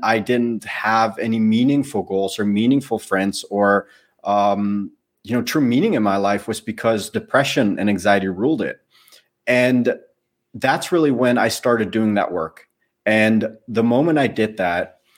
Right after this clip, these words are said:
the moment I had the courage and the vulnerability to show up as my true self and learn to get better at that every single day, I started attracting the right people. I started doing the right things. And all of a sudden, I started waking up with,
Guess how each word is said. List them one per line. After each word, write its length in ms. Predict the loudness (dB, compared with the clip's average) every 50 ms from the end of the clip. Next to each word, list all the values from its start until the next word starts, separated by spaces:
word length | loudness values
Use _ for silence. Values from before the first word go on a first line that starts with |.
| _ _
the 80 | -8 -4
moment 340 | -2 0 2 2 0 0 2
I 180 | 2 0 0
had 520 | 0 -2 -2 0 2 2 2 0 -2 -6 -10 -10
the 140 | -10 -10 -6
courage 340 | -2 0 0 0 0 -2 -4
and 80 | -4
the 20 | 0
vulnerability 680 | 2 2 2 2 2 0 0 0 2 2 2 0 -2 -4
to 140 | -4 -8
show 260 | -8 -4 -2 0 2 4
up 240 | 4 2 2 -2 0
as 240 | 2 2 2 2 2
my 120 | 0 -2
true 240 | -2 -2 -4 -6 -6
self 500 | -6 -4 -2 -2 0 0 -2 -4 -8 -16 _ _ -20 -20 -20 _ _ _ _ _
and 360 | 0 2 2 2 2 0 0
learn 260 | -2 0 0 2 2 0
to 100 | 0 0
get 200 | 0 0 2 2
better 220 | 2 2 4 4
at 160 | 4 2 2 0
that 120 | 0 2
every 200 | 2 0 -2 -4
single 260 | -4 -2 -2 -2 -2
day, 460 | 0 0 2 2 2 2 0 0 -4 -10 _ _ _ _ _ _ _
I 100 | 0 0
started 320 | 0 2 2 2 2 2 2
attracting 500 | -2 -2 0 0 0 0 0 -2 -2 0
the 80 | 2
right 240 | 2 2 2 0 0
people. 380 | -4 -10 -10 -10 -8 -8 -6 -4
I 60 | -4
started 400 | -4 -2 0 0 2 2 2 0
doing 160 | 0 0 0 0
the 100 | 2 2
right 240 | 2 2 0 -2
things. 360 | -4 -4 -4 -4 -6 -8 -10 -4
And 100 | 0 0
all 80 | 0
of 60 | 2
a 60 | 0 -2
sudden, 600 | -2 0 0 0 2 2 2 2 0 0 -2 -4 -8 _ _ _ _ _ _ _ _ _
I 140 | 0 2 2
started 300 | 2 2 2 2 2 2
waking 320 | 2 2 2 2 2 2 4
up 240 | 2 2 0 0
with, 480 | 0 2 2 2 2 0 -6 -16 -20 -8